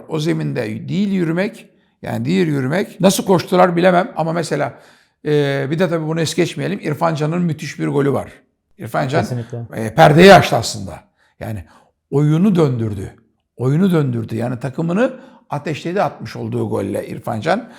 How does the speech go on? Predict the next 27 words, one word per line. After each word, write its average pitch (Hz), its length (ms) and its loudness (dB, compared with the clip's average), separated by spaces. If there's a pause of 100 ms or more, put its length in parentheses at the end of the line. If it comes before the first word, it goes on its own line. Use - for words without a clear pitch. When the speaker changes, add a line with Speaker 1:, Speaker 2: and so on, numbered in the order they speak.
(260)
Speaker 1:
İrfan 151 300 0
Can 156 220 0
da 139 120 -4
dün 170 360 -6
maça 156 340 -4 (200)
damga 143 260 0
vuran 131 280 -4
isimlerden 123 800 -6
birisiydi. 110 480 -12 (340)
Ama 156 200 2
mesela 151 460 -2 (220)
çok 202 240 2
eleştiriliyor 127 540 -2
mesela 120 340 -2
Hakan 143 280 2
Çağlanoğlu. 110 540 -4 (360)
Ben 202 340 2 (260)
Hakan 160 420 4
Çağlanoğlu 180 580 4 (160)
olmadan 151 600 -2
da 139 100 -4
bir 147 100 -4
milli 165 300 0
takım 151 260 -4
orta 165 160 -4
sahası 143 320 -4
düşünmüyorum. 113 600 -8